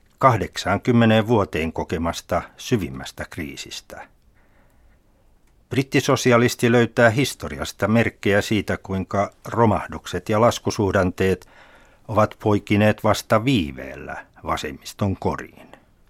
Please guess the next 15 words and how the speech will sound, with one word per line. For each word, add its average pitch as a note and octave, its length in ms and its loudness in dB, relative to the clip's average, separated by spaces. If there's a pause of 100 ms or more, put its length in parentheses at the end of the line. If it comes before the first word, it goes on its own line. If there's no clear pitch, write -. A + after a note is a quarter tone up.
(920)
Esimerkiksi G2+ 760 0
kolmekymmentäluvun G#2+ 960 4
Euroopassa G2 720 4
Ranskan F#2+ 540 4
ja F#2 100 2
Espanjan G2 560 2
kansanrintamahallitukset G2 1400 2
nousivat G#2 540 2
valtaan G2+ 540 4 (440)
seitsemän C#2+ 720 2
vuotta C#2 500 -8 (380)
Wall E2 180 -4
Streetin D2+ 640 -8
romahduksen D#2+ 720 -2
jälkeen. - 640 -12